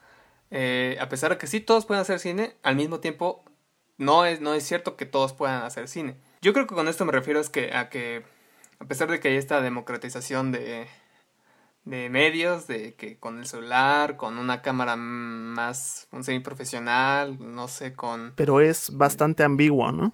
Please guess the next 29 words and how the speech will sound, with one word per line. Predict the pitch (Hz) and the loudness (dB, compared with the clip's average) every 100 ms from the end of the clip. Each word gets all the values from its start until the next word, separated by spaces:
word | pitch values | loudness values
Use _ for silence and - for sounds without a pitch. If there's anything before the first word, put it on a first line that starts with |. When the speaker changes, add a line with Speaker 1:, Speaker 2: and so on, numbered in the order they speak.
| - | -4
Speaker 1:
con, | - 143 135 | -6 -4 0
ajá, | 139 180 156 147 | 4 4 4 -2
o | |
sea, | 147 151 147 156 143 | -2 -2 -4 -6 -8
con | 135 147 | -6 -2
la | 143 | 0
democratización | 143 135 135 143 139 139 160 | 0 0 -2 -4 -4 -4 -2
de | 185 | 0
medios | 185 185 185 | 0 -2 -2
hay | 170 | -4
muchas, | 170 160 165 175 185 190 190 185 170 156 127 | -4 -6 -4 -2 0 -2 -2 -2 -2 -2 -8
este, | 131 - 120 | -12 -10 -8
herramientas | 120 123 131 139 156 156 151 | -6 -2 -2 -2 -2 -4 -6
que, | - 120 113 113 117 | -10 -10 -8 -10 -12
pues, | - - - _ _ _ - - _ _ _ | -14 -14 -16 _ _ _ -20 -20 _ _ _
pues, | 135 131 | -2 0
no, | 151 | -4
sí | 151 170 | -4 0
le, | 139 | 0
¿no? | 123 143 - | 0 -2 -4
Como | - 127 | -10 -10
que | 131 | -6
le | 127 | 2
dan | 139 156 | 2 4
a | |
la | 143 | 0
gente | 135 143 135 160 | 0 -6 -2 -2
muchas, | 147 127 127 123 117 147 | -2 -4 -4 -6 -8 -12
este, | 139 127 113 | -16 -14 -12